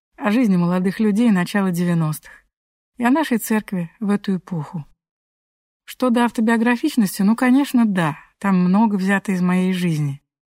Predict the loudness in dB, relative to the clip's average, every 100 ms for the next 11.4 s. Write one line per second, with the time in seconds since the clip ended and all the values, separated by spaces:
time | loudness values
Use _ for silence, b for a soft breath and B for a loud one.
0 | _ _ _ -6 -4 -4 -4 0 2 2
1 | -2 -2 -2 -2 -4 -8 -14 _ _ _
2 | _ _ -2 0 -2 -2 0 0 -2 -4
3 | -4 -2 -4 -6 _ _ _ -4 2 4
4 | 4 2 0 -2 0 0 0 0 0 0
5 | 0 -2 -2 -2 -2 0 -2 -2 -2 -2
6 | -6 -10 _ _ _ _ _ _ -8 -6
7 | -2 2 4 4 4 4 4 2 0 -2
8 | 0 0 2 0 -2 -4 -2 -2 0 -2
9 | -6 -2 -2 0 0 0 2 0 0 0
10 | -2 -2 -4 -6 -6 -2 0 -2 -4 -2
11 | -2 -2 -8